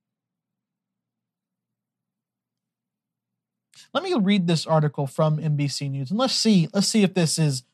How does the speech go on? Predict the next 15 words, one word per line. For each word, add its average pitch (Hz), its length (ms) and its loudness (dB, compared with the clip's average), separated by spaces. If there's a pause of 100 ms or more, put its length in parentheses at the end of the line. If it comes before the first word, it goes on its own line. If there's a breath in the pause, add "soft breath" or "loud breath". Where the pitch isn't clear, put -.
a 175 120 2
good 156 400 6
or 151 120 0
bad 139 360 2
policy. 139 560 -4 (320 soft breath)
I 170 80 2
don't 180 160 8
want 180 140 8
to 170 40 8
be 160 120 6
accused 151 480 2
of 143 300 0 (240)
just 165 360 2 (180)
reading 170 360 8
headlines. 135 680 0